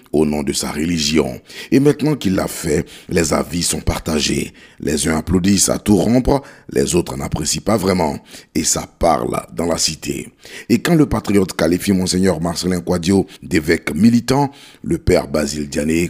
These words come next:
comme s'il répondait, dit dans le Nouveau Réveil que l'évêque ne sera pas de l'opposition politique,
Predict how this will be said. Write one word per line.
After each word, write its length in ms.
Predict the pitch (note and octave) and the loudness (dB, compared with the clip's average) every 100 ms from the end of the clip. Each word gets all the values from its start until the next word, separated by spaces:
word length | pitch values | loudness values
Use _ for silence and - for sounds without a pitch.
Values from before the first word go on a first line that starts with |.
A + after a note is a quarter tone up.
| - | -2
comme 200 | E2 D#2 | -4 -2
s'il 160 | - D#2+ | -4 -2
répondait, 560 | E2+ - D#2 F2 G2 - - - | -4 -4 -2 0 0 -2 -20 -20
dit 320 | B1+ D#2 C3 | -6 0 2
dans 140 | G#2 F#2 | 2 2
le 80 | |
Nouveau 220 | F2+ E2+ E2 | 2 0 -2
Réveil 520 | D#2 D2 D2 E2+ - - - _ - | 0 2 2 2 -2 -4 -20 _ -2
que 300 | - F2+ - | 2 2 0
l'évêque 640 | D#2 F2+ G2 D#2 D#2+ - | -2 2 2 2 0 -2
ne 100 | A#1 | -6
sera 280 | D#2 - A1+ | -4 -4 -6
pas 220 | - G#2+ | -4 -2
de 80 | F#2 | 2
l'opposition 560 | F#2+ A#2 F2+ E2+ D#2+ E2 | 4 4 2 -2 -2 -4
politique, 560 | D#2+ D2+ - E2+ E2+ | -4 -6 -6 -6 -2